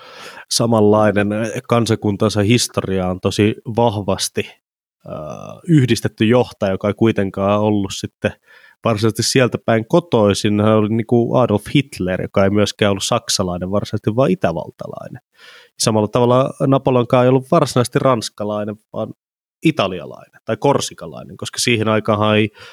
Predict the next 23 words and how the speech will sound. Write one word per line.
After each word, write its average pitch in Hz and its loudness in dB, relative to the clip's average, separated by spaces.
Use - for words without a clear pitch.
yhdistettyä 117 2
Italian 107 2
valtiotahan 95 -2
ei 95 -6
vielä 107 2
ollut 104 0
olemassa, 98 0
niin 92 -4
eikä 110 2
ollut 117 4
olemassa 110 0
sellaista 101 -2
niinku 104 -2
yhteistä 98 0
italialaista 95 -2
identiteettiä, 95 -4
vaan 95 -4
kaikki - -4
oli 233 2
niinku 175 4
sitten - -6
sieltä - 0
omista 104 0